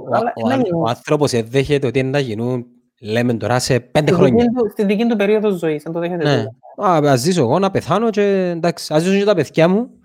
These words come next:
Speaker 2: Μμμ.
Speaker 1: Άντε και τα εγγόνια μου και μετά άλλοι
Speaker 2: Ναι,
Speaker 1: κανονίζουν.
Speaker 2: εν πάει έτσι, ρε φίλε. Έχεις, ε, έχεις μόνο το σήμερα όμως, εν τούτο που καταλάβουμε.
Speaker 1: Εντάξει, να σου πω κάτι, σε-,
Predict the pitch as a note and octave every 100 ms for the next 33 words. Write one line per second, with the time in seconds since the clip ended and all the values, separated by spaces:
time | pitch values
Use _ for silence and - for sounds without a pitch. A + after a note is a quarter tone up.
0 | _ E3+ F3 E3 A#3+ B3+ A3 F#3 F3+ A#3+
1 | C#4+ B3+ G#3 F3+ G3 G3+ G#3+ E3+ C#3+ C3+
2 | D#3+ D#3+ D3+ B2+ - - B2 A2+ B2 B2
3 | C3+ D3 C#3+ - - - C#3 C#3 C3 D3
4 | D3+ D#3 E3+ D#3+ C3 D#3+ D#3 B2+ A#2 A#2
5 | B2+ C3+ E3 C#3 B2 A#2 A#2 A2+ A#2 _
6 | _ _ _ _ _ _ _ _ _ _
7 | _ A#2+ A2 G#2 - D3+ D#3+ G#2+ A2 C3+
8 | B2 A#2+ G#2 G2+